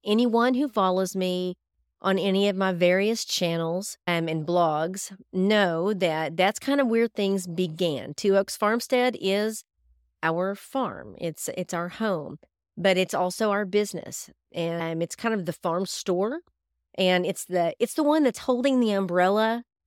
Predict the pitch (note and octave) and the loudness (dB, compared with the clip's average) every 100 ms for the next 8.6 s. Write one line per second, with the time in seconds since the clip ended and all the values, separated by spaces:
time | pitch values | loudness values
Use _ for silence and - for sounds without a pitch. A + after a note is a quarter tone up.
0 | _ - G#3+ G3 F#3+ F#3 - F#3+ A3 A#3 | _ -4 2 6 6 6 4 0 0 -2
1 | F#3 F3 F3+ F#3 F3 E3 - F3+ F3+ E3+ | -2 -2 0 -2 -2 -4 -4 -2 -2 -4
2 | - - F#3 F3+ E3+ E3 E3 - - - | -8 -6 -4 -4 -4 -4 -6 -6 -10 -12
3 | _ _ _ - G#3+ G#3 G#3 A3 A3 C4 | _ _ _ -2 2 4 4 2 2 2
4 | F4 A#3+ A3 G#3 - G#3+ G#3 A3 A#3 F3+ | 2 2 2 0 -2 0 2 2 2 0
5 | D#3 F3 F#3+ - D#3+ D#3+ E3 D#3 _ _ | 0 0 0 -2 -4 -2 -2 -6 _ _
6 | _ _ - G3 E3+ F3 A3+ B3 D4 - | _ _ 2 4 4 4 2 0 0 -4
7 | D#3+ F3 G#3+ G#3+ F3+ F3+ - - F3+ F3 | -4 -2 -4 -4 2 2 2 -4 0 0
8 | E3 F3 F#3 G3 F#3+ | 0 0 2 2 0